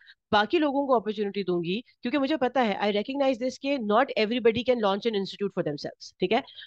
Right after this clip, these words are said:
But क्योंकि मैं इस पोजीशन में हूँ, मैं इतनी पढ़ी लिखी हूँ अल्हम्दुलिल्लाह, मेरे कॉन्टैक्ट्स हैं, मेरे नेटवर्क्स हैं कि मैं एक इंस्टीट्यूट, एक एकेडमी क्रिएट कर सकती हूँ। तो what about those people जो एकेडमी नहीं क्रिएट कर सकते?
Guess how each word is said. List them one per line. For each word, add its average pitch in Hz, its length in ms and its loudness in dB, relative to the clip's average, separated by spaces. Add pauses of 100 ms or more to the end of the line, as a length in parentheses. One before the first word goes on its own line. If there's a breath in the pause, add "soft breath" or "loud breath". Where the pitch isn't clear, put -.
(140)
But 220 120 6 (200)
क्योंकि 269 300 4
मैं 226 380 4
इस 247 160 0
पोजीशन 208 360 0
में 220 120 6
हूँ, 190 260 2 (240)
मैं 202 160 0
इतनी 226 180 -6
पढ़ी 220 200 0
लिखी 214 240 -4
हूँ 226 180 4
अल्हम्दुलिल्लाह, 208 520 0
मेरे 202 180 0
कॉन्टैक्ट्स 196 500 -2
हैं, 202 80 0
मेरे 202 140 -2
नेटवर्क्स 208 440 -2
हैं 220 80 -4
कि 285 100 -6
मैं 226 240 2
एक 247 160 -2
इंस्टीट्यूट, 226 420 -2
एक 226 80 -2
एकेडमी 202 440 0 (280 loud breath)
क्रिएट 269 260 4
कर 190 100 4
सकती 170 240 -4
हूँ। 151 100 -6 (320 loud breath)
तो 320 80 2 (200)
what 269 140 4
about 330 180 6
those 269 260 2
people 285 200 -2
जो 285 80 2
एकेडमी 254 300 2
नहीं 247 180 0
क्रिएट 214 180 -2
कर 208 80 -2
सकते? 185 260 -8